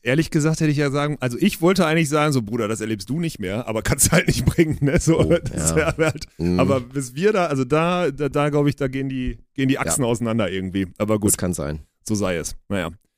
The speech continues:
Speaker 1: Äh, es war auf jeden Fall, ich hab übrig-, weil ich ge-, weil ich ja auch nicht bei der German Beach Tour war, ich hatte ja Zeit, mich vorzubereiten auf unseren,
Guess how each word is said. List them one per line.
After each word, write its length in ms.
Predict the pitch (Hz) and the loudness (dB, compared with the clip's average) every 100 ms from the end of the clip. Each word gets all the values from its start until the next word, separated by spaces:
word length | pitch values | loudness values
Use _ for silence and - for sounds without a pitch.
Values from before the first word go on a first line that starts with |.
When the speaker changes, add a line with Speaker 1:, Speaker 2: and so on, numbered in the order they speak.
| _ - | _ -4
Speaker 1:
Äh, 80 | 120 | -2
es 100 | 123 | 0
war 80 | 127 | 0
auf 120 | 120 | 2
jeden 140 | 123 117 | 0 -2
Fall, 120 | 117 | -4
ich 80 | 123 | -4
hab 140 | 151 | -4
übrig-, 320 | - 156 156 - 131 | 0 0 0 0 0
weil 160 | 117 143 | 2 0
ich 100 | - | 2
ge-, 120 | 160 | 0
weil 140 | 143 151 | 0 0
ich 100 | 165 | 0
ja 80 | |
auch 120 | 135 135 | -2 -2
nicht 180 | 151 - | -4 -2
bei 80 | |
der 80 | 131 | -2
German 240 | 123 123 120 | 0 0 0
Beach 180 | 160 | -2
Tour 180 | - 117 | 0 2
war, 220 | 104 117 | 2 0
ich 100 | 117 | -2
hatte 140 | 135 143 | -4 -2
ja 80 | 127 | -2
Zeit, 260 | - 135 | -2 -2
mich 100 | 127 | -4
vorzubereiten 680 | - 131 - 110 110 104 113 | -4 -4 -4 -4 -2 -2 -2
auf 140 | 104 | -4
unseren, 520 | 110 110 101 98 92 | -2 0 0 -2 -4